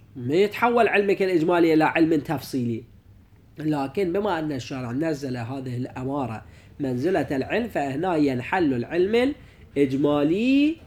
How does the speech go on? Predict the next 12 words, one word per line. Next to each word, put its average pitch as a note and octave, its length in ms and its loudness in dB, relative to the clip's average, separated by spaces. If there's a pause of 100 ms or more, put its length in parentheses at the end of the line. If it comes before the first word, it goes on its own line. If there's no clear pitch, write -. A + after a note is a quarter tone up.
(140)
تعبدان. D3 880 2 (100)
خب، - 340 2
نجي D4+ 300 4
إلى D4 140 6
ما A#3+ 140 6
نح-، G3+ 500 2
ما G3+ 160 2
نحن G3 260 2
فيه A#3+ 160 0
في G3 180 0
بحث G#3 220 2
الانسداد. C3+ 540 -2